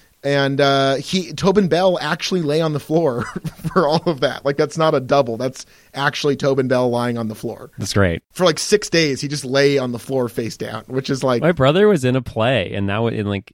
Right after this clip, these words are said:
Speaker 2: I guess maybe he wasn't good as an actor, but they just felt bad for him or something. I don't know. But they let him be the dead body in a murder mystery, and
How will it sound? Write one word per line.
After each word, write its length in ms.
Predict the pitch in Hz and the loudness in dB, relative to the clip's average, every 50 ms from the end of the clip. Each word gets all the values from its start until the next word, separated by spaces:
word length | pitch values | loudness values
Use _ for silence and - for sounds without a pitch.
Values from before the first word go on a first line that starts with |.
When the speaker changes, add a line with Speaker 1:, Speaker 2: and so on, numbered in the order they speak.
| - - | -10 -6
Speaker 2:
I 80 | 104 | -4
guess 300 | 98 110 117 120 - - | 0 2 0 0 0 0
maybe 240 | 107 101 107 104 107 | 0 0 0 2 2
he 100 | 107 107 | 2 2
wasn't 540 | 98 95 98 92 98 92 - - - 113 95 | 4 4 4 2 2 0 -2 -4 -8 -6 -2
good 300 | - 98 92 95 98 98 | 0 0 2 2 0 0
as 260 | - - 98 95 92 | -2 -4 -4 -2 -2
an 100 | 95 95 | -2 -4
actor, 360 | 82 85 90 92 - - 95 | -4 -4 -4 -4 -6 -6 -6
but 140 | 87 90 - | -6 -6 -6
they 100 | - 92 | -8 -8
just 160 | - - - | -8 -8 -8
felt 160 | - 87 85 | -8 -8 -6
bad 240 | - 95 104 120 - | -2 0 0 0 0
for 100 | - 131 | -2 -2
him 100 | 123 123 | -2 0
or 120 | 123 123 123 | -2 -2 -2
something. 360 | - 131 127 - - 123 110 | -2 -4 -4 -4 -2 -2 -2
I 120 | 95 101 | 0 0
don't 100 | 104 98 | 0 0
know. 140 | 98 98 95 | 0 0 0
But 100 | 107 107 | -2 0
they 120 | - 117 117 | 2 2 2
let 160 | 127 127 123 | 4 4 2
him 80 | 120 110 | 2 2
be 100 | 113 110 | 0 0
the 120 | 98 98 | 0 0
dead 260 | 82 - 98 90 - | 0 0 0 0 0
body 360 | - 92 85 90 95 107 107 101 | 0 0 0 0 0 0 0 0
in 100 | 92 90 | -2 -2
a 20 | |
murder 300 | 85 85 87 90 92 104 | -2 -4 -4 -4 -4 -4
mystery, 560 | 101 113 120 120 - - 135 127 127 123 - | -4 -4 -6 -6 -6 -6 -4 -4 -4 -4 -2
and 240 | - 98 95 - - | -2 -2 -2 -2 -4